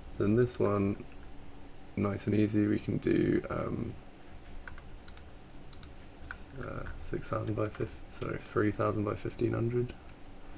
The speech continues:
Oh, and this size is worth double checking. I think it might have just,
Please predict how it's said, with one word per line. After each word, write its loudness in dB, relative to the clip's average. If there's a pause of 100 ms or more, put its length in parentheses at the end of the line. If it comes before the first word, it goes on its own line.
(3750)
Oh, 0
and -2
this -6
size -2 (120)
is -12
worth -6
double -4
checking. -2
I -6
think 0
it 4
might 4
have -2
just, -2